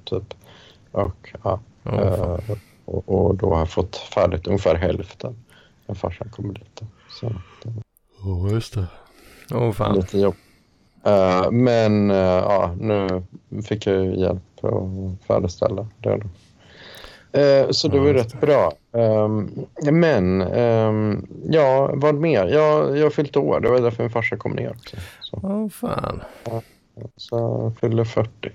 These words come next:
Speaker 1: Ehm.
Speaker 2: Fyrtio barre
Speaker 1: Mm.
Speaker 2: nu, alltså.
Speaker 1: Ja.
Speaker 2: Det var
Speaker 1: Ja.
Speaker 2: som fan.
Speaker 1: Så, ja. Ehm, eh, så det har väl varit lite så här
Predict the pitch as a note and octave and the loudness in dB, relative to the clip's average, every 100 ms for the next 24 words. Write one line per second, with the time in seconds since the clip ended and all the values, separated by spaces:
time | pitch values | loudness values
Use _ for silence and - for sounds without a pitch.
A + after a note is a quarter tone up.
0 | _ _ - A2+ G#2+ G#2+ G#2+ F#2 - - | _ _ -6 -4 -2 -2 -2 -6 -18 -20
1 | _ _ _ _ - - B2 G2+ _ _ | _ _ _ _ -16 -4 -4 -4 _ _
2 | - B2 A2+ C#3+ B2 F2+ F#2+ C#3+ C#3 F#2+ | 0 0 2 0 2 0 0 0 0 0
3 | - - - - - - - - - - | -4 -8 -12 -12 -12 -12 -14 -18 -20 -20
4 | - - _ - - C3 C3+ G#2+ - A#2+ | -20 -20 _ -20 -2 2 4 2 -2 -8
5 | G#2+ A#2 A#2+ A2+ A2 A#2+ A#2 - C#3 A#2 | -6 -4 2 2 2 -4 -8 -8 -10 -10
6 | - D3 - - - _ _ _ _ _ | -12 -20 -20 -20 -20 _ _ _ _ _
7 | _ _ _ _ _ _ - - - A#2 | _ _ _ _ _ _ -20 -14 -6 0
8 | A2 G#2+ G#2+ G#2+ G#2+ G#2 G#2 G#2+ C3 B2 | 2 4 4 2 0 0 -2 -2 0 0
9 | A#2 A#2+ A#2+ C3 B2 B2 A#2+ A2+ - _ | 0 -4 -8 -4 -2 -2 -2 -4 -6 _
10 | _ _ _ _ _ _ _ _ _ - | _ _ _ _ _ _ _ _ _ -4
11 | A#2 A2+ A2+ A2 B2 A#2 A#2 A#2 A#2+ A2+ | 0 2 2 0 2 4 4 4 2 2
12 | A2+ A2+ A#2 | 0 -4 -2